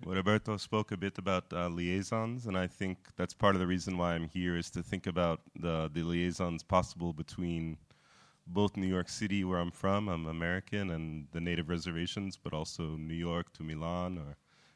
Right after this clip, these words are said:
Milan to Native Americans, and we can think about what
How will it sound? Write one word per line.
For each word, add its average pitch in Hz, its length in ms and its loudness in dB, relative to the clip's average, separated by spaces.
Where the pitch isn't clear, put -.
Milan 90 420 2
to 90 120 -4
Native 87 220 0
Americans, 90 760 -2
and 71 200 -10
we 92 100 -2
can 90 160 0
think 95 280 -2
about 87 280 4
what 95 280 4